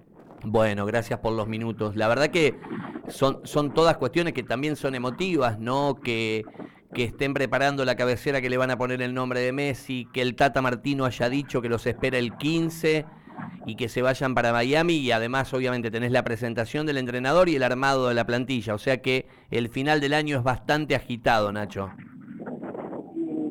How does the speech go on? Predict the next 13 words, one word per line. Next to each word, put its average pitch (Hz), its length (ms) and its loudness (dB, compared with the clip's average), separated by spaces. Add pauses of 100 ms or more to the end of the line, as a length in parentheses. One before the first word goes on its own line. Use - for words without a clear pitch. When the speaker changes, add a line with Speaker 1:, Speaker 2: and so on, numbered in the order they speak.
Speaker 2:
el, 151 180 -6
el, 147 260 -6
el 160 120 -6
año 180 240 -10
es - 140 -18
agitado, 175 960 -6
el 139 100 -10
año, 147 380 -10 (400)
los 143 140 -18
dos 160 240 -12
años 147 260 -14
de 135 80 -12
gestión 143 360 -16